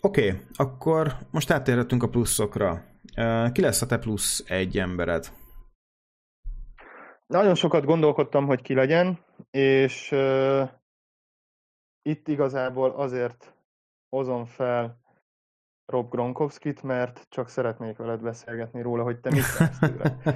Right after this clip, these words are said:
Speaker 1: <laughs>
Speaker 2: Szerinted mennyire lesz használva?
Speaker 1: Hmm.
Speaker 2: Mit, mit gondolsz arról, hogy releváns lesz-e a fantasy alapszakaszban? Én egy kicsit úgy gondolom, hogy lehet azért igazolták le, amit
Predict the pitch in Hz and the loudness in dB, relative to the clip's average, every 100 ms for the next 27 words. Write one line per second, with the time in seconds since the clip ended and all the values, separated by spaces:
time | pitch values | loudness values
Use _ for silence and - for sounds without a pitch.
0 | - 151 - - 147 480 - 156 _ _ | -2 -4 -4 -2 0 0 -6 -8 _ _
1 | 156 175 156 139 120 110 104 - 117 110 | 0 4 4 2 2 2 0 0 -2 -2
2 | - - 139 131 117 113 - - _ _ | 2 4 4 4 4 2 -2 -20 _ _
3 | - 117 135 175 - - 185 151 147 131 | -14 -6 -6 -4 -6 -6 -2 0 4 6
4 | 127 123 127 131 123 120 127 117 - _ | 4 4 4 6 6 4 2 -4 -10 _
5 | - 143 143 131 117 107 110 117 113 - | -10 0 4 4 2 -4 -6 -8 -6 -4
6 | 113 113 - 117 - 123 120 107 110 117 | -2 -2 -10 -18 -6 -6 -4 -8 -6 -2
7 | 127 127 143 156 143 135 143 147 143 - | -2 -2 -4 0 -2 0 2 2 0 -8
8 | _ _ _ - _ - - - 170 175 | _ _ _ -20 _ -20 -20 -6 0 0
9 | 175 _ - 233 214 208 214 214 185 175 | 0 _ -8 -6 -2 -2 0 0 2 4
10 | 170 170 160 160 196 156 147 147 139 131 | 4 4 2 2 2 2 2 0 2 0
11 | 131 127 135 127 127 127 123 143 143 156 | 0 0 0 -2 0 -2 0 0 0 0
12 | 156 _ _ _ - - 143 143 - | -4 _ _ _ -4 -2 0 -2 -6